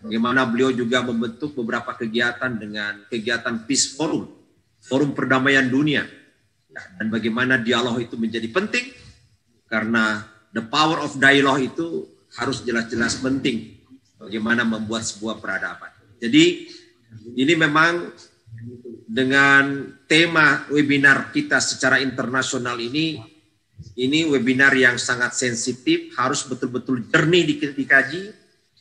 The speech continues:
dengan pendekatan keilmuan yang betul-betul, eh, tinggi. Karena apa? Karena ini saya umpamakan penguatan moderasi beragama ini, ini bagaikan kita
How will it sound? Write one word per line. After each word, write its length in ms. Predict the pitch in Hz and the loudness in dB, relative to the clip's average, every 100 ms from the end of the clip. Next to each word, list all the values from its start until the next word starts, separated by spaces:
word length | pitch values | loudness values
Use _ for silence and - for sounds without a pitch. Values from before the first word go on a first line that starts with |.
| _ _ | _ _
dengan 320 | - 110 135 - | -4 -2 0 -2
pendekatan 560 | 127 127 139 135 139 | -2 2 2 2 -2
keilmuan 560 | 147 139 131 139 143 131 | 0 0 0 0 0 2
yang 160 | 123 120 | 0 -2
betul-betul, 960 | 113 131 120 123 139 135 143 151 151 - _ _ _ _ 104 | -4 -4 -4 -2 2 2 2 0 -6 -16 _ _ _ _ -4
eh, 380 | 110 107 101 95 - - | -2 0 -2 -6 -10 0
tinggi. 640 | 147 139 165 196 226 - _ _ _ _ _ | 2 4 2 2 -2 -8 _ _ _ _ _
Karena 320 | 123 117 156 | -2 0 0
apa? 240 | 175 156 156 - - _ _ _ _ _ - - | 0 -2 -2 -4 -16 _ _ _ _ _ -20 -12
Karena 340 | - 113 147 139 | -8 -4 0 0
ini 400 | 139 160 165 156 | 2 2 0 -2
saya 560 | 127 143 156 156 - 143 | 4 6 8 4 0 -6
umpamakan 840 | 123 135 127 127 127 160 170 - - _ _ _ _ _ _ - | -2 -2 0 -2 2 2 2 -10 -20 _ _ _ _ _ _ -4
penguatan 560 | 131 131 147 156 143 | 0 2 2 2 0
moderasi 420 | 135 117 131 127 143 | 0 2 2 2 -2
beragama 540 | 120 117 123 120 117 | 0 2 0 0 -2
ini, 400 | 117 170 175 - | -2 -2 -4 -6
ini 160 | 151 147 | -4 0
bagaikan 560 | 131 120 127 135 123 | 0 2 2 2 -2
kita 240 | 135 131 | -2 -2